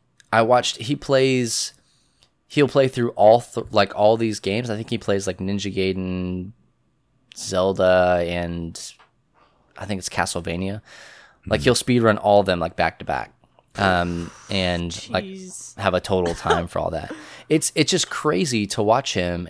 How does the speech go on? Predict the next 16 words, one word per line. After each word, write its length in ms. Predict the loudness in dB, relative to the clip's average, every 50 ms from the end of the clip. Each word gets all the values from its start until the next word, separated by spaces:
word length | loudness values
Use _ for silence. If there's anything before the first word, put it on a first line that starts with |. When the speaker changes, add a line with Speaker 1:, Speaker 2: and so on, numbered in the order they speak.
| -8
Speaker 1:
and, 420 | -6 -4 -2 -2 -2 -4 -4 -6 -8
like, 220 | -10 -10 -12 -14 -18 -18 -18 -20 _ _ _ _ _ _ _ _ _ _ _ -8
the 180 | -4 -2 0
number 380 | 2 2 2 2 2 4 4 4
of 100 | 4 2 0
hours 440 | 0 2 2 2 0 -2 -2 -4
that 240 | -4 -4 -4 -4 -4
these 300 | -4 -4 -2 -2 -2 -2
speedrunners 680 | -2 -4 -4 -2 -2 -2 -2 -2 -4 -4 -6 -6 -8 -10
have 140 | -10 -12 -12 -6
put 180 | -6 -4 -4
into 240 | -4 -4 -6 -4 -4
these 240 | -4 -4 -4 -6 -8
games 500 | -8 -6 -6 -4 -4 -6 -6 -8 -10 -12 -16 _ -20 -20 -20 -20 -20 _ _ _ _ _ _ _
will 300 | -10 -6 0 2 2 4
put 240 | 4 2 2 0